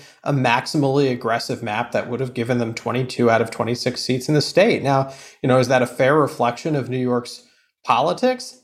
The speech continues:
No, it's, it, it is an inflation of Democrats' advantage in the state. But Democrats would argue,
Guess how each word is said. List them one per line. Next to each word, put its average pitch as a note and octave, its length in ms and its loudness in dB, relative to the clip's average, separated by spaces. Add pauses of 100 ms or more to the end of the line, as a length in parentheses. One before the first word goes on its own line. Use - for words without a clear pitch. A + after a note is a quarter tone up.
(100)
No, G3 400 0
it's, B2+ 260 -4
it, D3+ 320 -6 (100)
it - 360 -8 (240)
is D#3+ 160 0
an D3+ 80 4
inflation D#3 640 2
of A#2+ 100 -2
Democrats' B2 560 0
advantage B2 560 -8
in A#2 80 -8
the G#2+ 60 -14
state. F#2 480 -6
But B2 100 2
Democrats E3 480 2
would C#3 80 2
argue, C3+ 460 2